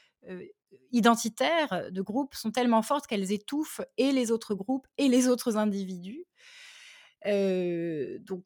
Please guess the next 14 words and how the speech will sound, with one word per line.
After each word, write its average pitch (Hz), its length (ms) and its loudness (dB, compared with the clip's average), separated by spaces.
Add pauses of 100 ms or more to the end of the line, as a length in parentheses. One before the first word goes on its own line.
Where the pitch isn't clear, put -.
oui, 254 480 4
on, 185 320 0
on 180 140 -8
peut, 160 260 -10
on 156 140 -10
peut 196 120 -2
le 190 80 2
dire 247 300 0
et 185 80 2
c'est, 180 220 -4
et 160 180 -6
c'est - 160 -12
bien 226 300 0
malheureux. 208 720 0